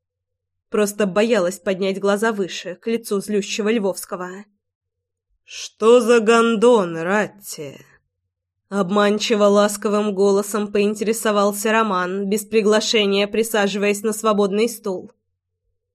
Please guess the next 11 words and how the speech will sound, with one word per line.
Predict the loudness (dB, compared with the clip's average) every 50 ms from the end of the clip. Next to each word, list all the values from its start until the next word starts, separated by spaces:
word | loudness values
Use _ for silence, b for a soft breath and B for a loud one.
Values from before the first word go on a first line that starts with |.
| _ _ _ _ _ _ _ _
Я | _ 2 4 4 4
с | 2 0
тихим | 0 0 2 4 2 2
злорадством | 4 2 2 2 2 2 2 0 -2 -4 -4 -2 -2 0
заметила, | 2 2 2 2 2 0 0 0 0 0 0
как | 0 0 -2 -2
Звонов | -4 -2 -2 -2 0 -2 -4 -4
попытался | -6 -6 -6 -4 -4 -2 -2 -2 -2 -2 0 0 0
отдернуть | 0 0 -2 -2 -2 -2 -2 -6 -6 -8
свою | -6 -2 0 0 0 0
руку. | -2 -4 -6 -6 -8 -8 -8